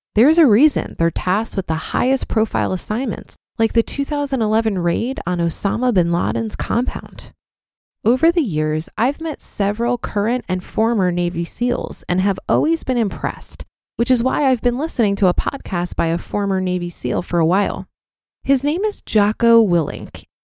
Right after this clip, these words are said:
and his podcast focuses on discipline and leadership in business and everyday life. It highlights many of the lessons he shares in his hit book, Extreme Ownership. The book is a worthwhile investment, but you can listen to it for free with an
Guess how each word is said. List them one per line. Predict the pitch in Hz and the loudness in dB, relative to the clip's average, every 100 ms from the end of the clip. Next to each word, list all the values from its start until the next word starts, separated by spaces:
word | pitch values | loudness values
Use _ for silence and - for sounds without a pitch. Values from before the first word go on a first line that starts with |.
| _ | _
and | 208 | -2
his | 214 220 | -2 0
podcast | - - 311 - - 175 175 - | 0 0 -4 -6 -8 -8 -8 -10
focuses | - - 247 285 339 - 339 277 | -10 0 0 2 -4 -2 -4 -2
on | 240 180 | -4 -2
discipline | 202 208 220 - 226 226 | -2 0 -2 -2 -4 -4
and | 190 180 | -4 -2
leadership | 170 170 170 170 - | -2 -2 -2 -2 -2
in | 160 | -4
business | 156 190 - 214 - | 2 2 2 0 0
and | 185 - | -4 -2
everyday | 160 156 147 | -2 -2 -2
life. | - - - - _ _ _ _ _ - | -4 -8 -12 -14 _ _ _ _ _ -2
It | 240 - | -2 -2
highlights | 277 320 320 - 214 | -6 -4 -4 -4 -2
many | 214 240 262 | 0 0 -2
of | 247 | -4
the | 208 | -4
lessons | 185 202 240 208 185 - | -2 -2 -2 -2 -4 -4
he | 202 | -4
shares | 180 - - - 185 | -4 -4 -4 -4 -4
in | - 180 | -4 -4
his | 185 | -4
hit | - 202 - | -2 -2 0
book, | 233 208 - | 2 2 0
Extreme | - 180 - - 202 208 214 - | -4 -4 -6 -6 -2 0 0 0
Ownership. | 180 208 165 - - - - _ _ _ _ _ | -2 -2 -6 -10 -10 -14 -16 _ _ _ _ _
The | - | -2
book | 208 285 311 | 2 0 -2
is | 330 | -2
a | 339 | 2
worthwhile | 233 175 180 175 180 175 | 2 2 0 0 0 -2
investment, | 170 160 147 - - - - | -2 -4 -6 -8 -8 -6 -2
but | |
you | 196 233 | -2 -2
can | - 233 | -4 -4
listen | 269 - 294 | -4 -6 -8
to | - 262 | -2 -2
it | - | -2
for | - 226 285 | 0 2 2
free | - 294 294 185 | 0 2 2 2
with | 180 185 | 2 0
an | 196 | 0